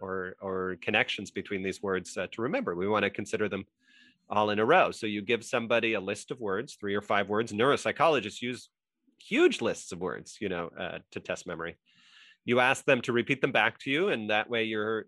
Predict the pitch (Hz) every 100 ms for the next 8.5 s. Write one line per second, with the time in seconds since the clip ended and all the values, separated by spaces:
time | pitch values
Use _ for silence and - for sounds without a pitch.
0 | - 104 - 110 110 120 - 110 107 101
1 | 101 101 95 110 - 143 180 - _ _
2 | - 95 92 90 95 - - - _ 101
3 | 95 92 131 139 110 98 92 104 98 107
4 | 92 90 - 95 90 131 - _ _ _
5 | - _ _ 113 120 117 113 117 110 107
6 | 127 - 127 143 170 - 92 85 139 170
7 | _ _ _ - 120 123 117 110 120 -
8 | 151 147 175 277 -